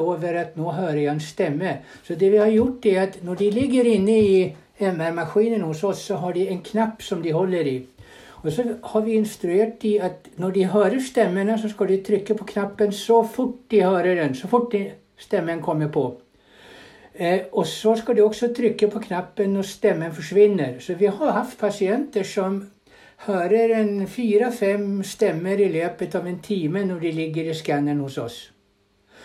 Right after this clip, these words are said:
Og det viser seg at det er et område i hjernen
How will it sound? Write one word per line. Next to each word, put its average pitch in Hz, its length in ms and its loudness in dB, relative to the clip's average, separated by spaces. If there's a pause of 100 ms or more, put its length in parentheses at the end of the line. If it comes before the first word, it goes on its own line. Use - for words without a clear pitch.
(220)
Og 160 100 -2
det 233 140 6
viser 220 340 6
seg 226 220 4
at 220 160 -2
det 214 160 2
er 240 160 2
et 247 100 -10
område 214 480 4
i 226 140 6
hjernen 185 460 -2